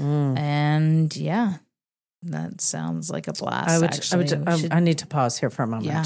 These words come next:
Speaker 2: please do.
Speaker 1: Because I feel like you and I have already had our Beers and Queers trivia night with Adam at the
Speaker 2: Yeah.
Speaker 1: Sawdust recently. When Adam, bless him, from Big Dumb Face Trivia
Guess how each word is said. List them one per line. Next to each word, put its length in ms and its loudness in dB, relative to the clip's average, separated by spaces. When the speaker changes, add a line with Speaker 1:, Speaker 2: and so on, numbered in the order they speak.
Speaker 2:
please 300 0
do. 180 0
Speaker 1:
Because 320 2
I 80 4
feel 340 2
like 320 4
you 140 4
and 140 6
I 120 4
have 220 2
already 460 4
had 600 2
our 600 2
Beers 360 2
and 160 2
Queers 440 0
trivia 380 0
night 360 2
with 260 0
Adam 580 0
at 240 -2
the 80 -2
Speaker 2:
Yeah. 80 0
Speaker 1:
Sawdust 680 0
recently. 720 -4
When 380 4
Adam, 880 4
bless 680 2
him, 280 2
from 340 0
Big 480 0
Dumb 280 2
Face 400 0
Trivia 680 -2